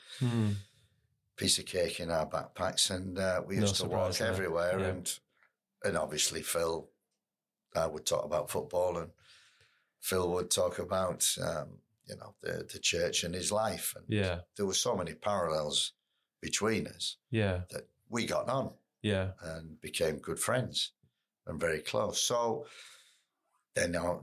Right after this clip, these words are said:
Speaker 2: we were all search-, we were searching for work and
Speaker 1: Mm.
Speaker 2: searching to get a job. And, uh, he got King's and said, "Come along," came along, and what a dump this is.
Speaker 1: <laughs>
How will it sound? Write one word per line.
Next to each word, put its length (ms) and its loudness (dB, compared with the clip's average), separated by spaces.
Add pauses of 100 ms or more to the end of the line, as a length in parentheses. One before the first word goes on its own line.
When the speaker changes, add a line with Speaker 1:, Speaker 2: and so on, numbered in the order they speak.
Speaker 2:
we 300 -2
were 120 -4
all 160 2
search-, 340 0
we 160 0
were 80 -4
searching 400 2
for 120 0
work 460 0
and 160 -14
Speaker 1:
Mm. 20 -14
Speaker 2:
searching 560 0 (360)
to 100 -8
get 160 2
a 80 -6
job. 300 0
And, 400 -20
uh, 100 -18 (540)
he 220 -10
got 240 -2 (540)
King's 440 -2
and 140 -8
said, 180 -4 (300)
"Come 200 -4
along," 320 2
came 280 0
along, 280 -2
and 120 -20 (1200)
what 160 0
a 80 0
dump 340 -2
this 220 2
is. 280 -4 (200)
Speaker 1:
<laughs> 800 2